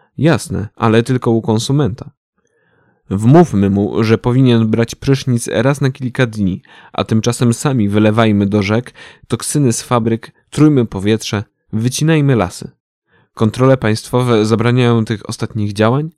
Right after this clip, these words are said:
Przenieśmy biznes do kraju, w którym prawa człowieka nie istnieją, a światowe postanowienia klimatyczne służą za papier toaletowy. Mieliśmy wszystko.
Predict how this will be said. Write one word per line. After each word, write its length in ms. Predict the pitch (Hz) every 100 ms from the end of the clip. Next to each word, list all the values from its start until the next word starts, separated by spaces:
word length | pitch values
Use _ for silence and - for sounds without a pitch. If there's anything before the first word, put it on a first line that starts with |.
| _ _ _ -
Przenieśmy 480 | - 151 156 165
biznes 380 | 143 156 156 147
do 140 | 127 131
kraju, 460 | 127 139 147 151
w 100 | 143
którym 340 | - - 135 131
prawa 300 | 143 143 139
człowieka 400 | 139 143 139 139
nie 120 | 135
istnieją, 560 | 135 - 170 101 92 - _ - _ _ -
a 100 | 110
światowe 480 | - 123 117 156 135
postanowienia 760 | 123 - 117 110 113 117 104
klimatyczne 840 | - 107 101 101 135 - 113 98 107
służą 420 | - 120 120 117
za 160 | 113 127
papier 320 | 143 127 110
toaletowy. 720 | 110 95 92 87 78 - - _ _ _ _ _ _
Mieliśmy 420 | 131 175 165 - 123
wszystko. 680 | - - - - - -